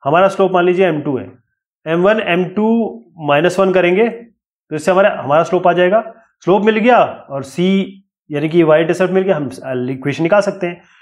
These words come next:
तो पहले इसका स्लोप निकालते हैं। स्लोप क्या आएगा? Y minus two by three minus four। ये हो गया y, five minus two by three minus four, यानी कि three by minus one, minus three आ गया। अब यहाँ पर रख दीजिए, हमको एम टू निकालना है, तो एम टू into minus three बराबर माइनस वन।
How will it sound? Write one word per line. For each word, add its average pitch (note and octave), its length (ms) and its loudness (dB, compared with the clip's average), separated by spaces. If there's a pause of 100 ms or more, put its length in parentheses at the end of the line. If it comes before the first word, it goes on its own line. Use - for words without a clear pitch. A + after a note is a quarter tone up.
(160)
तो F#3 80 -4
पहले G#3+ 140 4
इसका A#3 160 2
स्लोप G3+ 260 0
निकालते C#3 280 -2
हैं। C3+ 40 -10
स्लोप F#3+ 220 -2
क्या G3 100 4
आएगा? G#3 140 4
Y D#3+ 220 2
minus F3 240 0
two F3+ 180 0
by G3 140 4
three F3+ 240 -2
minus D#3+ 400 0
four। G#2+ 160 -10
ये C3 120 -6
हो D3 100 2
गया F#3+ 140 2
y, C3+ 280 0
five C3+ 240 -2
minus D3 200 -2
two E3 100 -2
by G3 180 4 (580)
three F3+ 180 4
minus D#3 240 -2
four, A#2 140 -8
यानी A#2+ 160 -8
कि D3 60 -4
three D#3 260 -2
by D#3 100 2
minus D3+ 240 0
one, A3 160 0
minus D#3 200 0
three C#3+ 140 -8
आ G#2 80 -8
गया। G2 160 -16 (480)
अब E3+ 80 0
यहाँ G#3+ 120 4
पर F#3 100 2
रख D3+ 60 0
दीजिए, B2 300 -6
हमको D#3+ 320 -2
एम F3+ 280 0
टू G3 180 -2
निकालना C3 320 0
है, A2+ 60 -8
तो B2 80 -6
एम C#3 160 -2
टू F#3+ 240 2
into E3 320 2
minus D3+ 300 0
three F#3 260 -4 (560)
बराबर D3+ 280 4
माइनस D3+ 360 0
वन। G2+ 80 -16